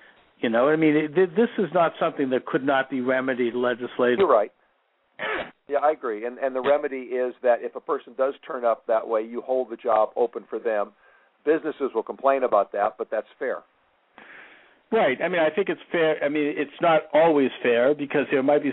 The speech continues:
Speaker 1: some cl-, situations where they have to have somebody immediately.
Speaker 2: Yeah.
Speaker 1: You know, so th-, in, in which case that's the way it goes. Somebody can get, nevertheless,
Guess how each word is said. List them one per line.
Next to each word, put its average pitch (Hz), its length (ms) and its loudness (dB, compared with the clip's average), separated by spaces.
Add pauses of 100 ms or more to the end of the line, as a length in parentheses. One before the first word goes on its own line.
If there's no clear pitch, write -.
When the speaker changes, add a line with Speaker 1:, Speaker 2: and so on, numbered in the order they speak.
Speaker 1:
some 131 180 0
cl-, 143 120 0 (300)
situations 139 520 2
where 123 80 2
they 120 140 2
have 135 240 2
to 139 40 0
have 127 220 0
somebody 117 240 0
immediately. 135 600 0 (200)
Speaker 2:
Yeah. 107 220 0 (480)
Speaker 1:
You 131 100 4
know, 127 160 6 (100)
so 143 160 4
th-, 139 100 0
in, 143 220 0
in 147 100 2
which 151 140 2 (100)
case 151 240 2
that's 147 220 0
the 165 60 0
way 156 140 6
it 151 80 -2
goes. 175 320 4 (460)
Somebody 143 240 2
can 143 220 -4
get, 151 240 2
nevertheless, 151 580 2